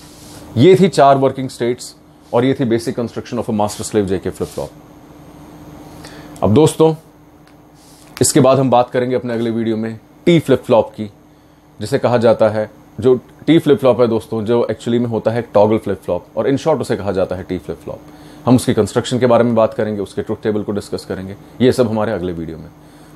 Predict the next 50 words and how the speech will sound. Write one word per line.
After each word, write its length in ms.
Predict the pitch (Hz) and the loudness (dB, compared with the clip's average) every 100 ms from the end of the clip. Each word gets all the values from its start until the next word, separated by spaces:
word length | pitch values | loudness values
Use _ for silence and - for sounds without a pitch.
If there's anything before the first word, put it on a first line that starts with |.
| - | 0
तो 60 | |
उम्मीद 260 | 110 127 127 | 4 4 4
है 60 | |
आपको 240 | 127 107 113 | 2 2 2
आज 200 | 107 - | 2 2
का 100 | 120 | -4
हमारा 260 | 113 107 | -2 -2
ये 200 | 104 95 | -2 -2
video 260 | 117 113 110 | -2 0 -2
पसंद 340 | 98 92 104 101 | -4 -10 -6 -2
आया 120 | 101 | -2
होगा, 260 | 98 95 - - - | -2 -8 -12 -20 -2
informative 520 | 143 123 123 104 92 90 | -2 2 0 0 -2 -4
लगा 140 | 85 | -6
होगा। 260 | 80 78 76 - _ - - - | -10 -16 -20 -20 _ -20 -20 -8
दोस्तों, 260 | 120 160 196 | 0 2 2
फ्लिप 200 | - 170 | 2 0
फ्लॉप्स 300 | - 165 160 | 4 2 2
को 80 | 170 | 2
लेकर 320 | 143 139 143 | 2 2 0
या 120 | 135 | -2
किसी 260 | 127 131 139 | -6 -10 -10
previous 440 | 120 127 135 139 | -4 -2 -2 -2
topic 260 | 135 117 127 | -2 -2 -2
को 120 | - | -2
लेकर 260 | 110 104 107 | 0 0 -4
कोई 360 | - 143 156 151 | -2 0 2 2
भी 200 | 131 151 | 0 0
डाउट, 380 | 120 117 113 - - - - - | 2 2 0 -10 -20 -20 -20 2
कोई 220 | 175 202 | 6 6
भी 140 | 170 | 4
ऐसी 180 | 170 151 | 2 0
चीज़ 200 | 143 143 | -6 -4
जो 80 | 131 | -2
आप 100 | 123 | -2
जानना 280 | 107 107 113 | -4 -6 -6
चाहते 300 | 113 107 113 | -8 -6 -6
हो 140 | 110 | -6
हमसे, 320 | 104 98 107 - - - - | -8 -6 -8 -8 -20 -16 -2
या 120 | 120 | 2
जो 140 | 117 | 4
चीज़ 240 | 127 123 113 | 2 2 0
आपको 220 | 107 117 | 0 -2
कुछ 160 | 113 - | -8 -4
complicated 560 | 104 104 101 107 120 | -4 -4 -4 -2 2
लग 140 | 117 104 | 2 2
रही 120 | 107 | -2
है 80 | 101 | -2
कहीं 200 | 101 98 | -4 -4
पर, 140 | 107 | -6